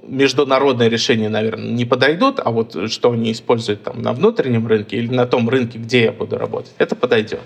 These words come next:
То же самое и во всех остальных бизнесах с услугами. Очень много различных переменных, которые не позволят напрямую использовать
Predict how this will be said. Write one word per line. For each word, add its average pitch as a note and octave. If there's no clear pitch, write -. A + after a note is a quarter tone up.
То D3
же D#3+
самое C#3
и A2+
во A2+
всех C3+
остальных B2
бизнесах B2
с -
услугами. G#2+
Очень E2+
много A#2
различных B2
переменных, C3
которые C3+
не C3
позволят C3
напрямую A#2
использовать B2